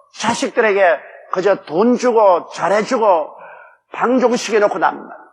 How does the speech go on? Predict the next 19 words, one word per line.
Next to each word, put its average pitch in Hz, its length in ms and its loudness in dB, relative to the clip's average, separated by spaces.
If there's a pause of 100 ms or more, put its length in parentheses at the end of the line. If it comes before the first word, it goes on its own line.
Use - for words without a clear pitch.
(160)
징계를 269 560 2
하지 196 220 -4
않습니다. - 360 -16 (1000)
부모가 285 520 2
채찍을 254 640 -2
들고 226 380 0
징계를 226 640 -2
하면은 143 500 -6 (1160)
자식의 226 520 0
영혼을 240 320 2
구원합니다. 143 480 -4 (960)
부모에게 247 460 2
매맞은 233 500 2
자식 175 360 -4
나중에 196 440 0
부모에게 190 580 0 (480)
공경하고 156 560 0
효도합니다. 160 640 -4 (160)
그러나 202 380 2